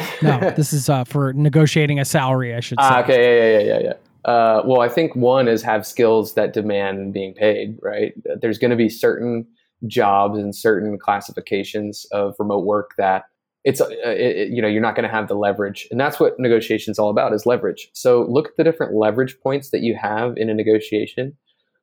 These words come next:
Speaker 2: for your job. One of those is having multiple offers, because then that truly gives you the flexibility and the freedom to walk away from an offer.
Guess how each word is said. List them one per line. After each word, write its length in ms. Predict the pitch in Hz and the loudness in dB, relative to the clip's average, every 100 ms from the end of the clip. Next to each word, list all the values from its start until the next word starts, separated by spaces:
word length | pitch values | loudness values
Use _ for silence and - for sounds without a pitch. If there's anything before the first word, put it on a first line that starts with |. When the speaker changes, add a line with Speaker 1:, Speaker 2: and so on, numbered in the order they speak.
| _ | _
Speaker 2:
for 200 | - 123 | 0 2
your 180 | 123 113 | 4 2
job. 480 | 107 104 101 139 - _ _ _ _ _ _ _ - - | 2 2 2 2 -4 _ _ _ _ _ _ _ -20 -6
One 240 | 127 160 | 2 4
of 80 | 226 | 6
those 460 | 139 117 135 175 - | 6 6 4 2 0
is 280 | 135 131 131 | 4 4 4
having 300 | 156 151 165 | 2 2 4
multiple 280 | 170 170 175 | 2 2 2
offers, 680 | 185 220 117 87 - - _ _ _ _ - | 2 4 2 0 -6 -20 _ _ _ _ -8
because 240 | 127 127 | -2 2
then 140 | 135 131 | 2 2
that 220 | 139 - | -2 -4
truly 480 | - 156 165 160 135 | -2 2 4 4 2
gives 400 | 120 131 143 127 | 2 0 0 0
you 480 | 120 110 117 135 _ | 2 4 2 0 _
the 80 | - | -12
flexibility 840 | - 113 - 113 107 113 123 110 | -2 -2 -2 -4 0 2 4 4
and 100 | 110 | 2
the 40 | 104 | -2
freedom 440 | - 120 113 110 | -2 0 2 0
to 100 | 104 | -2
walk 300 | 107 104 107 | 2 2 2
away 320 | 104 107 107 | 0 2 2
from 220 | 104 104 101 | 0 -6 -8
an 80 | |
offer. 440 | 98 95 - 101 | -8 -10 -8 -10